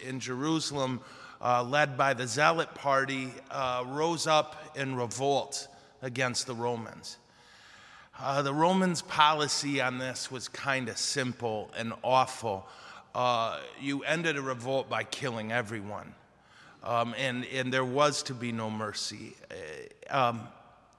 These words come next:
so it took about three years for Rome to get an entire army together,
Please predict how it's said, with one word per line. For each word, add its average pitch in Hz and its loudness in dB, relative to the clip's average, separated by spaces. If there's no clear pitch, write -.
so 151 -2
it 143 0
took 185 2
about - 0
three 165 2
years 139 2
for - -8
Rome 139 0
to 139 -4
get 131 -2
an 127 0
entire 139 2
army 135 0
together, 123 0